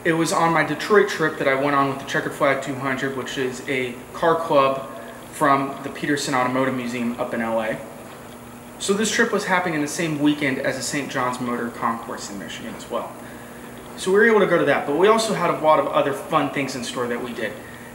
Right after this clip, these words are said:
And one of them was having dinner the first night we got there at the Henry Ford Museum. Now, if you don't know the Henry Ford Museum, you're missing out. They've got some of the greatest cars in the world, Bugatti Royale,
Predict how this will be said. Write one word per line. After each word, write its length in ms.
And 220
one 140
of 100
them 220
was 160
having 320
dinner 440
the 100
first 280
night 180
we 60
got 320
there 320
at 240
the 60
Henry 260
Ford 260
Museum. 400
Now, 120
if 100
you 60
don't 160
know 100
the 80
Henry 240
Ford 240
Museum, 320
you're 100
missing 360
out. 200
They've 180
got 420
some 220
of 60
the 60
greatest 420
cars 320
in 100
the 60
world, 340
Bugatti 420
Royale, 720